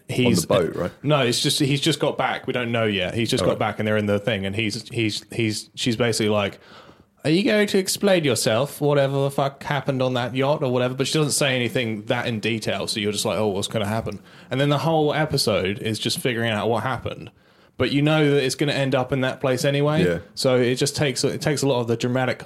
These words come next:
Speaker 1: oomph away from it.
Speaker 2: Yeah.
Speaker 1: And I, yeah, that, that's, that, other than the fact that it's fucking boring a lot of the time,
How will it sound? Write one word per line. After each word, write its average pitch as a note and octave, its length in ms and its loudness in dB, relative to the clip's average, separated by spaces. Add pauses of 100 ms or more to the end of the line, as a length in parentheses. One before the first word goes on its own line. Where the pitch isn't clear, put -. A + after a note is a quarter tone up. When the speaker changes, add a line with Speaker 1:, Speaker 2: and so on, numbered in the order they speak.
(140)
Speaker 1:
oomph C3+ 400 -2
away C#3 260 2
from C#3+ 220 -2
it. E3 240 -2
Speaker 2:
Yeah. F2 200 2 (180)
Speaker 1:
And B2 140 0
I, B2 200 2 (160)
yeah, G#2+ 320 0
that, B2 240 -2
that's, C3+ 280 -2 (320)
that, D#3 400 -2 (460)
other A2 160 0
than G#2 160 -4
the G2+ 60 -4
fact G#2 240 -6
that G#2 100 -4
it's - 160 -10
fucking - 320 -8
boring F#2+ 340 -4
a G2+ 60 -6
lot F2+ 120 -4
of - 40 -16
the A#2 60 -14
time, G2+ 300 -6